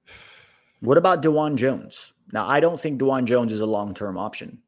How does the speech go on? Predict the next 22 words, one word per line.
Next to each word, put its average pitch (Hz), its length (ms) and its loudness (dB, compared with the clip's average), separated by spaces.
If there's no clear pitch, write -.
but 113 120 -4
in 113 120 -4
terms 131 360 -2
of 113 320 -2
he - 260 -16
can 135 300 -4
play 131 220 -2
with 104 140 -6
his 95 140 -10
left 98 280 -10
foot. - 200 -12
He's 113 220 -10
good 127 260 2
at 110 120 -8
getting 113 260 -2
up 104 100 -10
the - 60 -12
field 104 260 -4
and 98 100 -10
putting 101 260 -8
in 92 140 -12
crosses. 95 560 -8